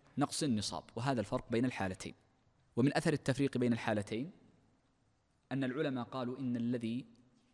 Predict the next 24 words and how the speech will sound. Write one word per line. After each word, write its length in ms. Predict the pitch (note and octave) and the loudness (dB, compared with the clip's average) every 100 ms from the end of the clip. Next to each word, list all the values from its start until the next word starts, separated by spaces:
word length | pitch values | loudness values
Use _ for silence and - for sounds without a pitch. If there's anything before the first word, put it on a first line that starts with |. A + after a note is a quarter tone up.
| _ _ _ | _ _ _
يقذف 480 | C#3+ D#3 C3+ B2 - | 0 0 2 0 2
غيره 580 | G#2+ A#2 A2+ G2 G2 F#2+ | 2 2 2 2 0 0
بالزنا 500 | B2+ A2 G#2 G2 A2+ - - _ _ _ _ _ _ - | 0 2 2 2 0 -8 -20 _ _ _ _ _ _ 6
ثم 280 | - D3+ C#3 | 8 8 6
بعد 220 | B2 A#2 | 4 2
ذلك 500 | A2+ A2+ F#2+ - - - _ _ _ _ _ - | 4 2 2 -10 -18 -20 _ _ _ _ _ -8
يطالب 400 | A#2 C#3+ D3 C3+ | -4 2 2 2
بإقامة 600 | B2+ A#2+ A2+ - C#3+ C3+ B2 | 0 -2 -4 -2 0 0 -2
الحد 460 | A#2 A#2 F#2+ - - _ _ _ _ _ _ _ _ _ _ _ | -2 -2 -2 -10 -20 _ _ _ _ _ _ _ _ _ _ _
فيأتي 420 | A#2+ C3+ - B2 | 2 2 2 0
بشهود، 520 | A2+ - A2 B2 F#2+ - - _ _ _ _ _ _ _ _ _ | 2 2 6 6 4 -4 -16 _ _ _ _ _ _ _ _ _
لو 240 | A2 B2+ B2+ | 2 2 2
شهد 380 | - E3+ D3 C3 | 4 6 6 4
معه 580 | C3+ A#2+ B2 A#2+ B2 C#3 _ - | 4 4 4 4 2 0 _ 6
هو 340 | C#3+ C#3 D#3+ - - _ - | 6 6 0 -6 -20 _ 0
فلا 160 | - D3 | 6 6
تحسب 360 | D3+ - A#2 | 6 2 2
شهادته، 520 | G#2 G#2+ A2 F2 - - | 2 0 -2 -2 -6 -4
بل 200 | - A#2 | 0 4
لا 140 | D3 | 4
بد 240 | D3 B2+ | 2 2
أن 140 | B2 A#2+ | 4 6
يأتي 360 | C3 - A#2 | 4 2 0
بأربعة 500 | G#2+ A#2+ B2 C3 B2 | 0 0 0 2 2